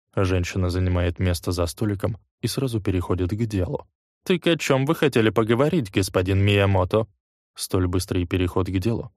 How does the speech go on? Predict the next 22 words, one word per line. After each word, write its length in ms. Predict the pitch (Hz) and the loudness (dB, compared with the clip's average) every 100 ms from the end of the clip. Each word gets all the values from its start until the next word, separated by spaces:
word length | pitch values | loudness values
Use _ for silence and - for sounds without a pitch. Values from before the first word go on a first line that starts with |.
| _ | _
можно 320 | 113 127 - 98 | -2 -2 -2 0
было 220 | 101 98 | 0 2
бы 120 | 92 | 0
счесть 340 | - - 92 | 0 -2 -2
за 200 | 87 95 | 0 0
оскорбление, 840 | 90 - 107 113 113 90 82 - - _ _ - | 0 0 -4 -2 -2 -2 -4 -8 -12 _ _ -4
очередное. 840 | 101 95 107 127 123 104 87 - - _ _ - | -2 0 -2 -2 -2 -2 -4 -10 -16 _ _ -4
Но 200 | 95 90 | 0 0
Акио 380 | 101 95 92 90 | 0 0 0 2
не 140 | 98 | 2
дурак, 440 | 98 117 95 - _ _ - | 2 0 -2 -6 _ _ -6
и 40 | 104 | -2
прекрасно 540 | 104 101 117 - 92 | -2 -2 -2 -2 -2
понимает, 460 | 92 87 90 101 90 | 0 0 0 0 -2
что 180 | - | -4
сегодня 480 | 92 - 87 107 87 | -4 -2 -2 -2 -2
в 80 | 87 | -2
качестве 460 | 98 95 98 - 92 | -2 -2 -4 -4 -2
просителя 600 | 95 87 113 - 92 87 _ | -2 -2 -4 -2 -4 -4 _
выступает 680 | 123 131 - - 95 90 - - | -6 -4 -4 -4 0 -2 -2 -2
он 200 | 98 87 | -2 0
сам. 360 | - 90 - | -2 -4 -4